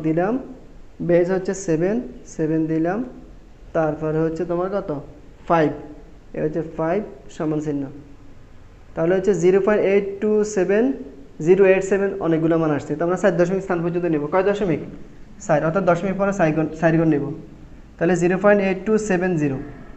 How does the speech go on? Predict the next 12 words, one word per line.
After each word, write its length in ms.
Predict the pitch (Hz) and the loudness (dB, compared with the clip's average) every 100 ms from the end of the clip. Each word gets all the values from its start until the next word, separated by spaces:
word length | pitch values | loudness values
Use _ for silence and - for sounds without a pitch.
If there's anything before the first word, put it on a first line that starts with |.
| - - - - | -18 -20 -20 -6
এইট 680 | 156 175 196 208 208 - - | 0 2 2 0 -2 -10 -6
টু 380 | 185 202 220 220 | 0 2 2 0
সেভেন 540 | - 180 190 208 180 | -2 -2 0 -2 0
জিরো, 260 | 165 160 131 | 2 2 2
জিরোর 320 | 156 214 226 | 4 4 4
পরে 200 | 233 233 | 4 6
এইট 200 | 202 202 | 6 6
আছে, 240 | 170 139 | 4 2
জিরোর 240 | 135 180 208 | 0 2 4
পরে 140 | 233 | 4
কত 180 | 240 226 | 4 8
আছে? 260 | 202 170 | 6 6